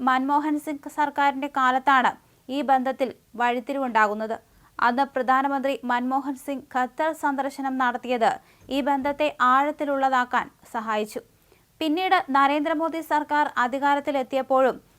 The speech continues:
ഈ ബന്ധം തുടർന്നു. രണ്ടായിരത്തി പതിനഞ്ചിൽ ഖത്തർ അമീർ ഷെയ്ഖ് തമീം ബിൻ ഹമദ് അൽ താനി ഇന്ത്യയിൽ സന്ദർശനം നടത്തി. ഇതിനുശേഷം രണ്ടായിരത്തി പതിനാറിൽ ഇന്ത്യൻ പ്രധാനമന്ത്രി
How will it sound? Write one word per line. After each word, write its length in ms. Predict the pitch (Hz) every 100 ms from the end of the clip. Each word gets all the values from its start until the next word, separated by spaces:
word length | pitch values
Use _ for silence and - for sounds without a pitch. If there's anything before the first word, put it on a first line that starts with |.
| -
ഈ 140 | 254
ബന്ധം 380 | 262 262 254 254 240
തുടർന്നു. 380 | 214 208 214 - _ _ _ -
രണ്ടായിരത്തി 420 | 262 320 330 370 359
പതിനഞ്ചിൽ 540 | 320 311 320 339 277 247
ഖത്തർ 340 | 277 269 311
അമീർ 420 | 302 294 294 294 277
ഷെയ്ഖ് 380 | - 277 277 _ _
തമീം 320 | 294 285 294 262
ബിൻ 140 | 269
ഹമദ് 380 | 254 262 262 277 -
അൽ 160 | 262
താനി 440 | 240 269 262 247 -
ഇന്ത്യയിൽ 420 | 233 240 262 269
സന്ദർശനം 640 | 254 262 240 254 254 247 226
നടത്തി. 400 | 202 202 247 - _ _ _ _ 233
ഇതിനുശേഷം 600 | 240 262 285 277 285 269
രണ്ടായിരത്തി 360 | 247 254 254 254
പതിനാറിൽ 560 | 254 226 247 262 269 240 -
ഇന്ത്യൻ 380 | 240 247 254 226 -
പ്രധാനമന്ത്രി 680 | 254 254 277 285 277 254 269